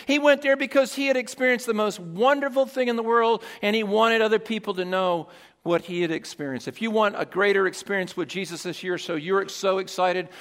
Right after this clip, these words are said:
about Jesus that you just naturally talk about Jesus, say a big amen right now.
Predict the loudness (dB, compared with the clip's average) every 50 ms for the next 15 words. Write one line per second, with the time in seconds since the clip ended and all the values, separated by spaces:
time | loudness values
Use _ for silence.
0 | -10 -8 -4 0 0 0 0 0 -2 -4 -6 -4 -6 -6 -8 -10 -10 -10 -6 -4
1 | -4 -4 -4 -4 -4 -4 -2 0 0 -2 -2 -6 -8 -4 -2 -2 -2 -2 -2 -2
2 | -2 -2 -2 -6 -8 -6 -8 -8 -8 -6 -6 -6 -4 -6 -4 -4 -4 -4 -4 -6
3 | -6 -8 -10 -12 -14 -14 -16 -16 -18